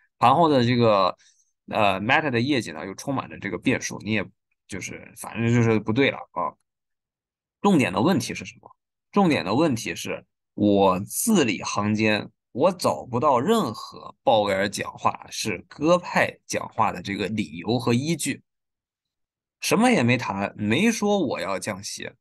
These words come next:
没说我要放缓步伐，讲的全是通胀的这个数据非常的高，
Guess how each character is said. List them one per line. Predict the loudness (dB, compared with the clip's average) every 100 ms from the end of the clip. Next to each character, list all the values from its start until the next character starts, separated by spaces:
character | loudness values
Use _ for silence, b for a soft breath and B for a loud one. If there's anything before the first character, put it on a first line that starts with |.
| _
没 | 0 2 4
说 | 4
我 | 4 4
要 | 2
放 | 2 2 2
缓 | -4 -8
步 | -6 -6
伐， | -6 -14 _ b b b
讲 | 2 4 4
的 | 2
全 | 0 -2
是 | -2
通 | -4 -4 0
胀 | 2 2
的 | -2 -6 -12 _
这 | -4 -2
个 | -2
数 | 0 0
据 | 2 -2 -2
非 | -2 0
常 | 0
的 | 0 -2 -4 -6
高， | 0 2 0